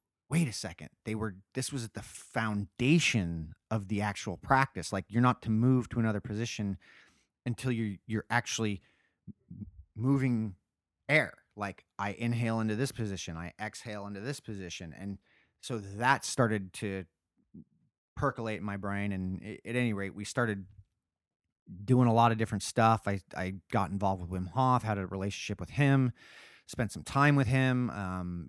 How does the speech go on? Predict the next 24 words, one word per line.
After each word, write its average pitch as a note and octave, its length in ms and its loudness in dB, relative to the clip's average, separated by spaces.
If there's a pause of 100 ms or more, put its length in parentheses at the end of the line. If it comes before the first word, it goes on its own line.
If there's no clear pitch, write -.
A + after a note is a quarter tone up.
(100)
gotten, F#2+ 480 -4
you A2 120 -6
know, F2+ 140 -6
like, D2+ 280 -12
started G#2+ 420 -2
playing G#2+ 240 -2
around G2+ 300 -2
with F#2+ 120 -6
his - 420 -6 (220)
hy-, A#2 200 0
hyperventilation A#2 920 0
techniques. A#2 640 0 (520)
Um, F#2+ 460 -4
so - 180 0
I B2 80 4
had B2+ 200 4 (100)
all C#3 240 2
of C#3+ 160 -4
these A2+ 260 -6
things C3 420 0
that G#2 80 -4
I G2+ 80 2
was G2 160 -4
kinda G#2 320 -4